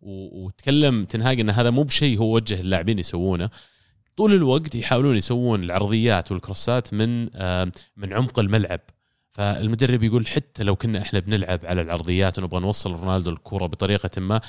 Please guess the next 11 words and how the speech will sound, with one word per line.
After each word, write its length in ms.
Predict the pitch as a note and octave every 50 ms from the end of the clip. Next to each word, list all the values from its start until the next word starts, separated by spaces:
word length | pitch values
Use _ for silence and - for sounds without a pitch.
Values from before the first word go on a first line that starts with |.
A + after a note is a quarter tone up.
| - - - -
لازم 220 | G#2+ G2+ F#2+ G2+
ننتظر 420 | G#2+ A#2 A#2 - G2+ F#2 F2+ F2 F2+
للحظة 520 | F2+ F#2+ G2+ G#2 A2 G2 - - - G2+
المناسبة 560 | F#2+ F#2 F2+ F#2+ F#2+ G2 G#2 - - G2+ F#2
عشان 220 | E2 E2+ - F#2+ F#2+
نلعب 280 | G#2+ A2 F#2 F2 -
الكرة 240 | F2 - - F#2+ F2
العرضية، 440 | D#2+ D#2 E2 E2 F#2 G#2 G#2+ G#2 F#2+
ما 100 | G#2 A#2+
هي 100 | B2+ B2
بس 320 | A2+ G2+ G#2+ - - -